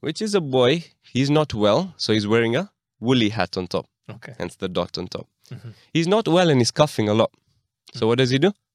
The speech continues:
Speaker 1: Kha, kha, kha.
Speaker 2: Mm.
Speaker 1: So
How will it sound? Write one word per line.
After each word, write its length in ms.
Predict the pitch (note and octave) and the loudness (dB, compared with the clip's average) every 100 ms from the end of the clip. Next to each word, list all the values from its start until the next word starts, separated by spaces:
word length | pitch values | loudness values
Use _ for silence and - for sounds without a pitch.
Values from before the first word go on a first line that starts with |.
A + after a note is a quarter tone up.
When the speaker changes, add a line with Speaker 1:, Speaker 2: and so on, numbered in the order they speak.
| - | -14
Speaker 1:
Kha, 260 | - E3 - - | -2 0 0 -6
kha, 300 | - - B2 - _ - | -18 -2 0 0 _ -4
kha. 160 | - - - _ _ _ _ _ C#3+ | 0 0 -4 _ _ _ _ _ -14
Speaker 2:
Mm. 540 | A#2+ A#2 A2+ G#2+ G2+ | -12 -12 -14 -18 -18
Speaker 1:
So 340 | - G#2 G2 | -2 2 2